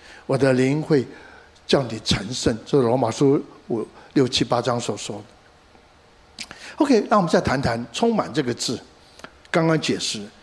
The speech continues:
很有意思的，“充满”这个字，第一个，这是命令式，是 imperative，意思说每个基督徒都需要被圣灵充满，每个基督徒都需要被圣灵。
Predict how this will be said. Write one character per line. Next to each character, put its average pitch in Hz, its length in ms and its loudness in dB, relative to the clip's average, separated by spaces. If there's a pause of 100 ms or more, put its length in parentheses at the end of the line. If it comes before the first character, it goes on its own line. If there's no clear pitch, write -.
(880)
很 208 140 2
有 165 160 8
意 170 120 4
思 143 200 -2
的， 104 80 -8 (440)
“充 254 260 0
满” 123 160 0
这 175 100 0
个 147 100 4
字， 120 420 -2
第 233 120 4
一 190 40 2
个， - 220 -6
这 180 120 0
是 156 100 0
命 160 260 2
令 139 160 2
式， 127 220 -4 (420)
是 190 180 4
imperative， 143 580 0 (500)
意 254 160 6
思 - 60 2
说 214 220 4
每 151 200 2
个 175 140 4
基 202 180 2
督 147 120 0
徒 135 60 0
都 151 140 4
需 147 140 2
要 139 60 4
被 127 140 2
圣 120 140 -2
灵 107 80 -6
充 104 220 -10
满， 98 120 -14 (880)
每 156 300 2
个 170 160 2
基 170 200 0
督 202 80 4
徒 135 180 0
都 170 180 4
需 - 280 -4
要 151 120 4
被 151 120 2
圣 135 140 0
灵。 107 100 -6